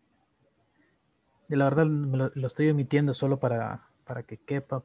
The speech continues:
pero de hecho creo que sí cabe si lo hago así. Mismo color que X, Y. Y ahora hay que convertir esta parte existencial.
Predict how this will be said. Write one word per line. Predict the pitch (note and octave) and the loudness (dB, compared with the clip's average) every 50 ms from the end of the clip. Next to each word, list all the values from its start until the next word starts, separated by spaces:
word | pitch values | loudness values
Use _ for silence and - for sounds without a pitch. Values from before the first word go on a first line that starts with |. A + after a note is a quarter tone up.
| _ | _
pero | - C#3+ C#3 C#3 C#3+ C#3+ C#3+ C#3 _ _ _ _ _ _ | -8 -6 -4 -4 -4 -6 -8 -10 _ _ _ _ _ _
de | - B2+ B2 | -10 -10 -10
hecho | A#2+ - - _ | -10 -12 -18 _
creo | - - B2 - | -16 -14 -14 -14
que | - A#2 | -14 -16
sí | - - - - _ _ | -18 -18 -20 -20 _ _
cabe | - C3+ C3 C3 C3 C3 B2+ | -6 -6 -6 -4 -6 -8 -10
si | - - B2+ | -12 -12 -12
lo | B2+ B2 G2 | -12 -10 -10
hago | G2+ G#2+ - C#3+ | -10 -10 -12 -16
así. | - - - - - _ _ _ _ _ _ _ _ _ _ _ _ _ _ _ _ _ _ _ _ _ _ _ _ _ _ _ _ _ _ _ _ _ _ _ _ _ _ _ _ _ _ _ _ _ _ _ _ _ _ _ _ _ _ _ _ _ _ _ _ _ _ C#5 C#5 G#5+ _ _ _ _ _ _ _ _ _ - | -18 -18 -20 -20 -20 _ _ _ _ _ _ _ _ _ _ _ _ _ _ _ _ _ _ _ _ _ _ _ _ _ _ _ _ _ _ _ _ _ _ _ _ _ _ _ _ _ _ _ _ _ _ _ _ _ _ _ _ _ _ _ _ _ _ _ _ _ _ _ -20 _ _ _ _ _ _ _ _ _ _ -10
Mismo | C3+ C3 B2 A#2+ - C3 B2 | -8 -8 -8 -8 -8 -10 -10
color | - - A#2 A#2+ B2 B2 B2 A#2+ A#2 - _ | -10 -10 -12 -10 -8 -8 -8 -10 -12 -14 _
que | - D#3 E3 F3 - _ _ _ _ _ _ _ _ _ _ _ _ _ _ _ _ _ _ _ _ _ _ _ _ _ _ _ _ _ _ _ _ _ _ _ _ _ | -8 -6 -6 -6 -6 _ _ _ _ _ _ _ _ _ _ _ _ _ _ _ _ _ _ _ _ _ _ _ _ _ _ _ _ _ _ _ _ _ _ _ _ _
X, | - C#3 C3 - - C3 B2 - - | -14 -14 -14 -12 -12 -16 -16 -14 -16
Y. | - - _ _ _ _ _ _ _ _ _ _ _ _ _ _ _ _ _ _ _ _ _ _ _ _ _ _ _ _ - | -20 -20 _ _ _ _ _ _ _ _ _ _ _ _ _ _ _ _ _ _ _ _ _ _ _ _ _ _ _ _ -4
Y | D#3 E3+ | 2 4
ahora | F3 D#3 D3+ D#3 D#3 D3+ | 6 6 6 6 6 6
hay | C#3+ C3+ | 4 4
que | - C3+ | 2 0
convertir | - D3 C3+ B2+ B2+ B2 - - C#3+ E3 E3 - - | 2 2 2 4 2 0 2 2 2 2 0 0 -4
esta | - C#3 - - C3 | -4 -4 -2 -2 -2
parte | B2+ C3+ B2+ - - B2 | 0 0 0 0 -2 -10
existencial. | - - B2+ A2+ - B2+ A#2+ - F3+ F3+ D3+ B2 | -8 -8 -10 -6 -6 -8 -6 0 2 2 2 0